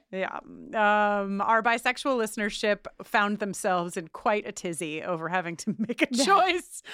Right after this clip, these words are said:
Speaker 1: between these two pairings. But we're
Speaker 2: Mm-hmm,
Speaker 1: here,
Speaker 2: mm-hmm.
Speaker 1: and Jenny, I was concerned. I was a bit concerned as the voting commenced because we had a lot of participants,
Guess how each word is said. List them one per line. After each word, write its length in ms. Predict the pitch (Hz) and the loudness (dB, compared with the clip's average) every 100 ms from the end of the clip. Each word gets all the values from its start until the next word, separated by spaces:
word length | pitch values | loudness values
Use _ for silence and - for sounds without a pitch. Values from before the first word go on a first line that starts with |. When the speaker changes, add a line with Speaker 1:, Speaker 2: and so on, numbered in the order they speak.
| - - | -2 0
Speaker 1:
between 420 | 403 - 415 349 | 0 2 4 6
these 300 | 330 359 - | 4 2 2
two 220 | 330 339 | 4 4
pairings. 840 | - 294 285 233 180 180 202 226 262 320 - - - - - - | 4 2 4 4 2 -2 -10 -10 -10 -10 -10 -12 -18 -20 -16 2
But 140 | 294 | 4
we're 100 | 311 | 6
Speaker 2:
Mm-hmm, 60 | 285 | 6
Speaker 1:
here, 360 | 440 440 349 202 | 6 6 6 6
Speaker 2:
mm-hmm. 100 | 254 | 6
Speaker 1:
and 500 | 285 277 262 254 285 240 | 4 4 2 0 -2 2
Jenny, 320 | 311 349 302 | 2 2 2
I 200 | 254 320 | 2 4
was 280 | 427 330 - _ _ | 2 -4 -12 _ _
concerned. 800 | - 294 - 302 240 170 185 196 | 0 0 4 4 4 0 -6 -4
I 140 | - 233 | 2 2
was 200 | 254 226 | 2 0
a 40 | |
bit 240 | 208 285 - | -2 -4 -2
concerned 540 | 285 247 247 220 202 | -2 0 0 0 2
as 220 | 190 185 | 0 0
the 260 | 185 190 175 | 0 0 0
voting 680 | 202 214 214 214 202 196 196 _ _ _ _ | 2 2 2 0 -2 -4 -8 _ _ _ _
commenced 580 | - 240 262 226 - - | 0 4 4 2 -6 -10
because 560 | 226 - 240 214 208 208 | -10 0 2 4 0 -6
we 200 | 202 233 | -4 0
had 260 | 254 302 | 2 2
a 60 | 277 | 2
lot 300 | 247 247 240 | 4 4 2
of 120 | 226 - | -4 -4
participants, 960 | 220 233 226 - - - - - | -4 -2 -6 -8 -10 -10 -10 -14